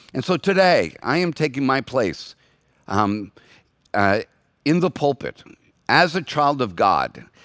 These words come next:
as a teacher, as a preacher of God, to stand up with Peter and my brothers and to call out the injustice and to challenge the inequity of our society and to speak truth and compassion and love.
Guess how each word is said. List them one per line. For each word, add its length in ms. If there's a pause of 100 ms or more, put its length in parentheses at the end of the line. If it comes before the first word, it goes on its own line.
(220)
as 240
a 80
teacher, 640
as 240
a 40
preacher 440
of 160
God, 480 (500)
to 140
stand 440
up 300
with 300
Peter 480 (260)
and 240
my 160
brothers 680 (480)
and 180
to 100
call 380
out 260
the 140
injustice 840 (140)
and 120
to 100
challenge 760
the 160
inequity 640 (180)
of 120
our 180
society 720
and 120
to 60
speak 360
truth 480 (260)
and 160
compassion 680 (240)
and 180
love. 320